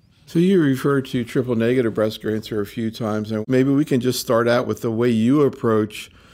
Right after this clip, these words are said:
patients who have triple negative metastatic disease. A lot of these patients have had prior adjuvant treatment with an anthracycline and taxane,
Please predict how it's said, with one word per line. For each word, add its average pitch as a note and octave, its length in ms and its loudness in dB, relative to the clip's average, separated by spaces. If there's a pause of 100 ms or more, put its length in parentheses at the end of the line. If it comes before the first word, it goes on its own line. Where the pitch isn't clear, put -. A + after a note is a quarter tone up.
(220)
patients A#2+ 420 -2
who B2 80 -4
have A2 160 2
triple A#2 340 -2
negative G#2+ 400 2
metastatic G2+ 720 0
disease. F#2+ 720 -4 (380)
A - 80 -6
lot A#2 220 2
of B2 80 2
these A#2+ 220 0
patients A2+ 500 -2
have G#2 140 -6
had G#2+ 320 0
prior G#2 400 2
adjuvant A#2 480 0
treatment A#2+ 440 -2
with G#2 140 -6
an G#2+ 80 -4
anthracycline G#2 760 -4
and F#2+ 60 -8
taxane, A#2 840 -2